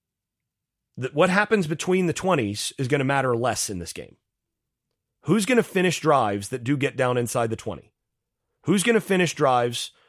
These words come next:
once you get down into that tight zone? Who's gonna end up kicking field goals? Who's gonna end up turning it over?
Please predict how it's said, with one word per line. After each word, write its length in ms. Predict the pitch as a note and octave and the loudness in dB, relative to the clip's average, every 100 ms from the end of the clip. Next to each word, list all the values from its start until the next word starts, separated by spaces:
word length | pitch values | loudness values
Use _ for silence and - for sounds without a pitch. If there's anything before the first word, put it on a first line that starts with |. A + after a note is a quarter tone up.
| _ | _
once 320 | - C#3+ D#3 D#3 | -2 0 0 -2
you 60 | |
get 160 | D3 C3+ | -4 -2
down 220 | C#3+ C3+ | 0 0
into 120 | C3 | 0
that 180 | B2 A#2+ | -2 -4
tight 280 | - B2 G#2 | -4 -6 -6
zone? 360 | G2+ D2+ C2+ - _ | -10 -10 -14 -20 _
Who's 180 | D#3 F#3 | -2 0
gonna 160 | G3 F#3+ | 2 2
end 120 | F3 | 0
up 120 | E3 | -2
kicking 260 | D3+ C3+ A#2 | -6 -4 -4
field 320 | F#3 G3 F3+ | 2 2 2
goals? 280 | F#3 F#3 - | 0 0 0
Who's 120 | D#3+ | -2
gonna 160 | D#3 | 0
end 120 | D3 C3 | 0 -2
up 100 | - | -4
turning 320 | - E3+ D3 | 0 0 2
it 80 | C#3+ | 4
over? 400 | E3+ E3 D#3+ | 2 2 -2